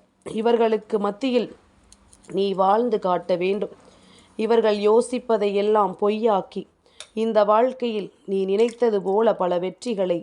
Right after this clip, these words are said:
நீ மலை போல குவிக்க வேண்டும். வேண்டும் என்றே இவர்கள் செய்த ஒவ்வொரு காரியங்களுக்கும் சர்வ நிச்சயமான பதிலடியை இந்த வாழ்க்கை நிச்சயமாக அவர்களுக்கு கொடுக்க வேண்டும்.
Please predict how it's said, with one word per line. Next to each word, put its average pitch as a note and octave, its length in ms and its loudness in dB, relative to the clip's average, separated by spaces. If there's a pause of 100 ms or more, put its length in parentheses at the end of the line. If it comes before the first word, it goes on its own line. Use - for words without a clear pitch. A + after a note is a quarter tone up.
நீ F3+ 180 -2
மலை F3+ 260 0
போல G3 400 0
குவிக்க A3 440 -6
வேண்டும். E3 340 -4 (600)
வேண்டும் A3 580 2
என்றே G#3 340 0 (120)
இவர்கள் F#3 440 -4
செய்த G#3+ 320 -2 (100)
ஒவ்வொரு G#3 440 0
காரியங்களுக்கும் F#3+ 960 -2 (500)
சர்வ A3 360 2
நிச்சயமான A#3 800 4
பதிலடியை G3+ 640 0 (320)
இந்த F#3+ 260 -4
வாழ்க்கை G3+ 560 0
நிச்சயமாக G3 760 -2
அவர்களுக்கு F3 680 -2
கொடுக்க G3+ 460 -4
வேண்டும். E3 360 -6